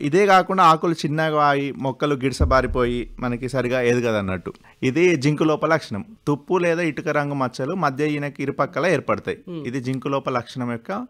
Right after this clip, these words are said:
Speaker 1: ముఖ్యమైన మనం గుర్తించే విధానం.
Speaker 2: Hmm.
Speaker 1: So దీన్ని నివారణకు ఏం చేయాలంటే మనకి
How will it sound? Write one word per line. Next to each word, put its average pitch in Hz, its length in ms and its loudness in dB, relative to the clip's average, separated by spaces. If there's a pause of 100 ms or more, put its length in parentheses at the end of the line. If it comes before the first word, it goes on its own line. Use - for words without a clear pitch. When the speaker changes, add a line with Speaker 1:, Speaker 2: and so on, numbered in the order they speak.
(160)
Speaker 1:
ముఖ్యమైన 143 800 -4
మనం 123 220 -2
గుర్తించే 135 360 -2
విధానం. 104 380 -2 (100)
Speaker 2:
Hmm. 147 140 -12 (180)
Speaker 1:
So 165 140 -4
దీన్ని 160 380 -4
నివారణకు 165 500 2
ఏం 151 200 0
చేయాలంటే 147 380 0
మనకి 156 420 -4